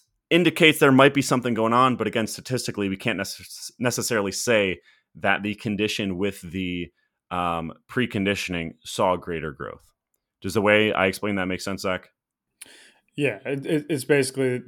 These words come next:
Speaker 2: the, there is a, there's a large, like,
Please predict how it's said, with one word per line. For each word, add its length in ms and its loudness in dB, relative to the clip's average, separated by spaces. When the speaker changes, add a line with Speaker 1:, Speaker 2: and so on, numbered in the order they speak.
Speaker 2:
the, 600 -2
there 160 8
is 120 6
a, 200 4
there's 220 4
a 140 4
large, 640 4
like, 360 -4